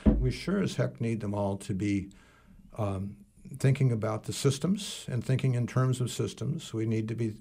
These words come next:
having them think about evidence. We need to think, have them be thinking about,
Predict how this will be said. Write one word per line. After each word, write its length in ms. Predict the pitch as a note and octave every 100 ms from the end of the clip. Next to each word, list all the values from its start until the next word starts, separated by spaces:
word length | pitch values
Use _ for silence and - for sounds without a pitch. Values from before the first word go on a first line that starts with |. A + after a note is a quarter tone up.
| -
having 340 | A#2 A#2 A#2
them 140 | A2+ G#2+
think 260 | B2+ A#2+
about 420 | A2 G2+ A2 G#2+ - - - -
evidence. 680 | A#2 A#2+ G3+ C4 - -
We 80 | A#2
need 200 | A2+ G#2+
to 80 | A2
think, 260 | - A#2 -
have 180 | A#2
them 140 | A#2 A2+
be 160 | A2+
thinking 360 | G2 B2+ A#2+ A2+
about, 400 | G#2 A2 A2+ A2